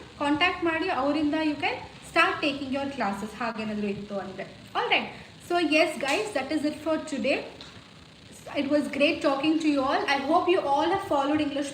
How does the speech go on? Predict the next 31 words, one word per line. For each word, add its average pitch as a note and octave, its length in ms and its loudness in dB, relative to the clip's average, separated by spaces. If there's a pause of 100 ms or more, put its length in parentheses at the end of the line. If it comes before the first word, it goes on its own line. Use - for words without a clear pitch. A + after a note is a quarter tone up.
Partners D4+ 400 2 (140)
page C4+ 280 -2 (380)
as C4 160 0
well D4 140 0 (100)
as C4+ 80 0 (160)
our A#3+ 120 0 (120)
community C4 500 0 (120)
page. C#4+ 280 -2 (540)
And C#4 120 2 (200)
everyday E4+ 480 2
basis E4 320 -4 (100)
nalli D#4 300 2 (440)
you D4+ 80 4 (100)
can G#4 140 0 (480)
start D4+ 340 4 (100)
attending D4 540 4
the E4+ 80 2 (160)
activities D#4 580 0 (120)
also C4+ 320 -2 (260)
and C#4 120 2 (200)
share E4 400 4
it - 120 -4
to F4 140 0
your D#4+ 140 2 (220)
loved A#3 220 -2 (120)
ones. F#4 180 -2 (160)
ಯಾಕಂದ್ರೆ C#4+ 400 -4
ನೀವು C#4+ 180 0
ಒಬ್ರೇ D4+ 240 2
ಕಲಿಯೋದು C#4+ 360 0
ಸಾಲಲ್ಲ B3+ 360 0